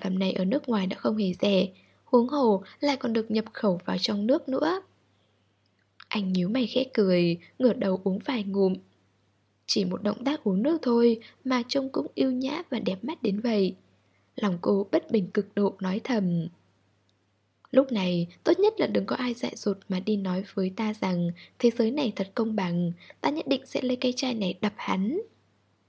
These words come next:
Anh ngắm nhìn phong cảnh một lát rồi quay đầu nói với cô. Lần đầu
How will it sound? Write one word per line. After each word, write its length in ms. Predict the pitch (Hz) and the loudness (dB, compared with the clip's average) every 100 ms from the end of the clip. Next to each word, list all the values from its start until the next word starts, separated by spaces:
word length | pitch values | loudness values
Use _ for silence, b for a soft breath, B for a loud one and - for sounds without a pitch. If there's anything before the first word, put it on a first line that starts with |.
| _ _ _ _ _ _ _ _ _ _ _ | _ _ _ _ _ _ _ _ _ _ _
Anh 220 | 220 196 | -2 -2
ngắm 180 | 196 196 | -4 -4
nhìn 140 | 277 | -4
phong 200 | 247 220 | -4 -6
cảnh 200 | 214 202 | -4 -2
một 140 | 185 190 | -2 -2
lát 300 | 233 285 381 B B | -2 -4 -6 B B
rồi 220 | - 247 | 2 2
quay 200 | 226 262 | 2 -2
đầu 200 | 233 190 | 0 -2
nói 220 | 170 180 | -2 -4
với 160 | 196 208 | -4 -4
cô. 480 | 208 233 240 240 226 - _ _ _ _ _ _ _ _ _ _ _ _ | 0 2 4 2 0 -10 _ _ _ _ _ _ _ _ _ _ _ _
Lần 200 | 214 190 | 2 4
đầu 140 | 190 | 2